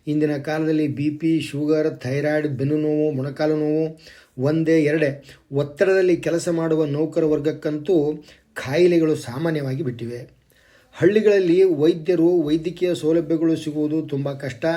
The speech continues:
ನೌಕರಿಯೇ ಜೀವನಾಧಾರವಾಗಿರುವ ವಿದ್ಯಾವಂತ ಕುಟುಂಬಗಳು ವೈದ್ಯಕೀಯ ಸೌಲಭ್ಯವಿರುವ ಸಿಟಿಗಳಲ್ಲಿ ವಾಸಿಸಿದರೆ ಅನುಕೂಲ ಎಂಬ ಕಾರಣಕ್ಕೆ ಸಿಟಿ ಸೇರ ಬಯಸುತ್ತವೆ. ತಂದೆ ತಾಯಿಗಳು ತಮ್ಮ ನಿವೃತ್ತಿ ನಂತರದ ಬದುಕನ್ನು ಸವೆಸಲು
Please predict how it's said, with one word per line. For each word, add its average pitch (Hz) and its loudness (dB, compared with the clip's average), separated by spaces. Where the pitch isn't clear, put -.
ನೌಕರಿಯೇ 190 2
ಜೀವನಾಧಾರವಾಗಿರುವ 170 0
ವಿದ್ಯಾವಂತ 160 -2
ಕುಟುಂಬಗಳು 156 -2
ವೈದ್ಯಕೀಯ 170 2
ಸೌಲಭ್ಯವಿರುವ 175 0
ಸಿಟಿಗಳಲ್ಲಿ 175 -2
ವಾಸಿಸಿದರೆ 156 -4
ಅನುಕೂಲ 156 0
ಎಂಬ 165 0
ಕಾರಣಕ್ಕೆ 147 -6
ಸಿಟಿ 143 -6
ಸೇರ 147 -4
ಬಯಸುತ್ತವೆ. 131 -4
ತಂದೆ 165 4
ತಾಯಿಗಳು 170 4
ತಮ್ಮ 160 0
ನಿವೃತ್ತಿ 156 2
ನಂತರದ 165 2
ಬದುಕನ್ನು 151 0
ಸವೆಸಲು 147 0